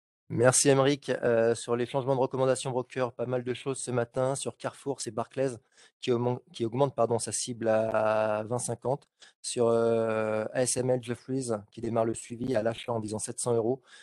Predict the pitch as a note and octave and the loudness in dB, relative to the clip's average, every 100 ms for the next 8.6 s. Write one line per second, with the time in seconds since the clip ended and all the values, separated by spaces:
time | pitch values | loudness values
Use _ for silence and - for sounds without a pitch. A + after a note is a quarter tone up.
0 | _ - G#2+ B2 C3 - B2 A#2 B2+ B2+ | _ -2 0 2 -2 -2 -2 4 4 4
1 | - B2+ B2 A2 A2 - - - A2 G#2 | 0 -4 -6 -6 -4 -6 -8 -6 -4 -4
2 | - B2+ - A#2 A#2 A2+ - B2 B2 G#2+ | -4 -4 -2 0 2 0 -2 -8 -4 -4
3 | G#2 G#2 G2+ G2 C3+ - _ - - - | -4 -4 -4 -2 -4 -4 _ -20 -18 -8
4 | A2+ - C3+ A2+ C3+ B2+ A#2+ A2+ - - | -8 -4 -4 -2 -2 -2 -4 -8 -6 -8
5 | - A2 A2+ A2 A2 - A#2+ A2+ G#2+ G#2+ | -4 -4 -2 -2 -2 -2 -2 -2 -4 -4
6 | G#2+ - G#2 G#2 G#2+ B2+ A2 A2 A2 A2+ | -6 -10 -10 -8 -4 0 2 2 0 -4
7 | G#2 A#2+ - A#2+ A#2 A#2+ A2 B2 A2+ G2+ | -2 -4 -2 -4 -4 -8 -6 -4 -4 -2
8 | G2+ A#2+ A#2+ A2+ B2+ | -4 -4 -4 -4 -4